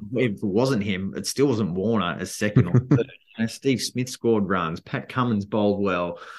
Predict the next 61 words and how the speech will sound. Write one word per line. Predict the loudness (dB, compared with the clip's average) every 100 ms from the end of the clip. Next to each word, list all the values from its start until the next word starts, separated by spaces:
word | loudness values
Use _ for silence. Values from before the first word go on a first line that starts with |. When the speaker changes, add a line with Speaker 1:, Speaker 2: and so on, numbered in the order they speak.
| -20 -20 -20 _
Speaker 1:
Stark | -4 2 2 2
bowled | 2 4
well | 4 4
in, | 2 0
in | 0 -2
the |
two | -4 -2 0
games, | 2 0 -4
brought | -2 -2
Nathan | 0 0 0 -2
Lyon. | -2 0 0 2
Like, | 0 0
it's, | -2 -4 -18 _ -4
it |
was | -4 -4
just, | -6 -6 -6 -12 _ _
yeah, | -10
he | -6 -2
wouldn't | 2 2
be | 4
in | 4
the | 2
top | 0 -4 -4 -12 -12
four | 0 4 6
to | 4
five | 0 -6 -4 -2 -2 -4 -10 -8
for |
the | -4
man | 0 -2
of | -4
the |
series | -6 -4 -4 -6
for | -8
me. | -8 -8 -12 _ _ -20 -20 -20 -20 _ _ _ _ _ _ 4
Speaker 2:
Yeah, | 4 4
to, | 4 6 6
to | 6 6
your | 6
point, | 4 2
I | 2
think | 2
everyone | 0 0 -2
thought | 0 0
it | 0
would | 0
be | -2
Head, | 2 2 2
two | 2
hundred | 2 2
and | -2
thirteen | 0 0 0
runs, | 0 -2 -2 -2
average | 0 0 -2
of | -6
fifty-three, | -6 -6 -4 4 6 6 4 0
strike | -2 2 2
rate | 4 2
of | 2
over | 0 2 0
a |
hundred, | 0 -2 -2 -4